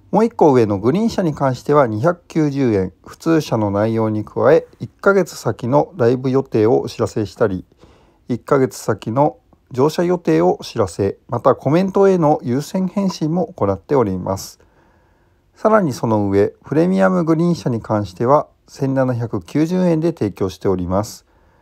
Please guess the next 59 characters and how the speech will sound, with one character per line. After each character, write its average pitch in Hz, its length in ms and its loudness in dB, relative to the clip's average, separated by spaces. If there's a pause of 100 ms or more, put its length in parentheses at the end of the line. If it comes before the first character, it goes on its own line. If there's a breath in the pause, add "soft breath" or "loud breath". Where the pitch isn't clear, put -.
普 - 140 -20
通 156 240 2
車、 110 200 2
グ 101 140 0
リ 131 80 2
ー 165 60 2
ン 170 60 0
車 165 140 -2
の 131 120 -2
内 117 240 0
容 113 160 0
に 110 160 -4
加 107 300 2
え、 143 200 0 (300)
各 - 240 -2
種 127 180 2
ラ 139 120 8
イ 175 80 2
ブ 131 120 -2
の 92 160 0
意 - 80 -8
見 139 320 -2
を 147 220 2 (420)
優 135 160 0
先 180 220 -2
的 180 240 -2
に 202 100 -2
反 127 300 0
映 107 100 0
さ 101 160 -6
せ - 100 -12
て 165 120 -2
い 143 60 -2
た 101 120 -2
だ 95 80 2
い 85 80 -2
て 87 100 -10
お 87 60 -2
り 80 100 -8
ま 90 180 -2
す。 - 200 -14 (440)
そ - 80 -2
し - 80 -12
て 143 100 2
一 123 200 -4
番 180 180 4
上 165 140 2
の 139 140 0
グ 110 120 2
ラ 160 80 4
ン 196 80 -2
ク 208 140 2
ラ 185 100 4
ス - 140 -6
に 110 100 -4
関 107 260 -4
し 104 100 -12
て 104 100 -6
は 135 240 2